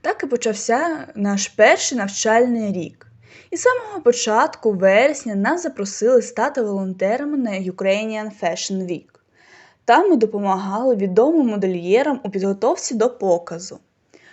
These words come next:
У більшості випадків ми мали просто заклеїти підошву взуття бумажним скотчем.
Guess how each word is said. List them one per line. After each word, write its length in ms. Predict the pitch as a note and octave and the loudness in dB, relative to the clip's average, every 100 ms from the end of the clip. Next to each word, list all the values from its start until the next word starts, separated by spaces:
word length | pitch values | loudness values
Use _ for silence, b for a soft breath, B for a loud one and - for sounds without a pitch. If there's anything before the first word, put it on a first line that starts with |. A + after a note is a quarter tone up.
| b | b
У 80 | - | -2
більшості 580 | A#3 E4+ A4 D#4 - A#3+ | 2 2 2 -6 -4 -2
випадків 580 | G3 C4 C#4 - - F3+ | -2 -2 -4 -6 -10 -6
ми 140 | G3+ G#3+ | -4 -2
мали 300 | D#4+ A4+ F#4+ | -2 -2 -6
просто 460 | - D4+ C#5+ - | -6 -6 -6 -2
заклеїти 580 | B3+ A3+ A#3 B3+ C#4+ A3+ | 0 2 4 4 4 0
підошву 1300 | G3 F#3+ B3 - - G#3 G3+ G3 G3 F#3 G3+ F#3+ F3 | -2 -2 -2 -4 -4 -4 -2 -4 -6 0 2 2 0
взуття 600 | F3+ F#3 F#3+ - G#3+ B3 | -4 -4 -4 -2 0 0
бумажним 540 | G#3 F#3 F#3+ G3 G3+ | -2 -2 -2 -2 -6
скотчем. 680 | G3+ - E3+ - - - A#3 | -8 -2 -2 -2 -10 -12 -16